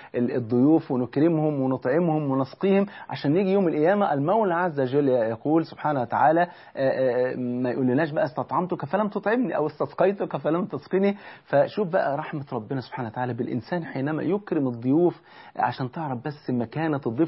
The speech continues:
لذلك جعلها النبي صلى الله عليه وسلم من الإيمان بالله واليوم الآخر، يعني حاجة منقبة عظيمة جدًا. إكرامك للضيف والله العظيم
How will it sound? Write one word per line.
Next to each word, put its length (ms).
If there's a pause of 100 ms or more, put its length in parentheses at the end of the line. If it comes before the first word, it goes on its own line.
لذلك 300
جعلها 480
النبي 240
صلى 140
الله 120
عليه 140
وسلم 140 (220)
من 160
الإيمان 680
بالله 500 (120)
واليوم 480
الآخر، 400 (380)
يعني 400
حاجة 420
منقبة 400
عظيمة 260
جدًا. 220 (100)
إكرامك 460
للضيف 440
والله 320
العظيم 360